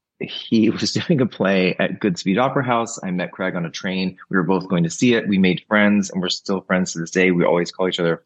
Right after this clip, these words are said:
first friend 'cause we just met on a train, and I was in his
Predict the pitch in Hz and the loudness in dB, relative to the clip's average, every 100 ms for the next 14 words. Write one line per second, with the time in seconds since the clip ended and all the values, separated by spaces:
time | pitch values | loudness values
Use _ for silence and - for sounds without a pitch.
0 | - 78 - - 120 120 107 95 85 82 | -6 -6 -6 -4 0 0 0 0 -2 -2
1 | 80 90 90 - _ _ _ _ _ _ | 2 2 2 -2 _ _ _ _ _ _
2 | 104 107 95 - 113 110 110 107 107 95 | 0 0 -2 -2 0 2 2 2 2 2
3 | 98 95 95 92 | 2 0 0 -2